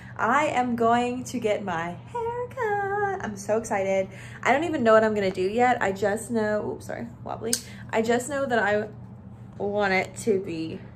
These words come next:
shorter. Um, this is my current length for reference. I mean, pretty short for some people, but long for me.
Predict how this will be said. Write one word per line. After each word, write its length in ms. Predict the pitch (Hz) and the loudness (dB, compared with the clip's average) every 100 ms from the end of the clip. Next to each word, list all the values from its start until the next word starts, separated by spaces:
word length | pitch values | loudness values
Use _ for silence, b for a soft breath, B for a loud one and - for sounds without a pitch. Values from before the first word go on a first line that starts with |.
| - - | -18 -16
shorter. 640 | - - 202 330 453 494 - - B B B B - | -12 -4 0 2 4 2 0 -14 B B B B 0
Um, 260 | 247 240 | 2 4
this 220 | 233 240 269 | 2 0 -2
is 240 | 269 262 | -6 -4
my 160 | 247 240 | -4 -4
current 340 | 262 254 226 | -4 -8 -6
length 380 | 220 233 233 - - - | -4 -4 -6 -12 -18 -10
for 260 | 226 208 202 | -4 -2 0
reference. 540 | 214 254 294 285 277 | 0 0 0 -6 -6
I 80 | 247 | -4
mean, 200 | 226 220 | -4 -4
pretty 220 | 220 240 | -4 -4
short 220 | 240 254 | -4 -4
for 80 | 247 | -6
some 180 | 233 233 | -6 -6
people, 200 | 240 233 | -4 -4
but 200 | 214 202 | -4 -6
long 240 | - 196 | -6 -6
for 160 | 208 196 | -8 -8
me. 360 | 220 330 339 | -6 -4 -6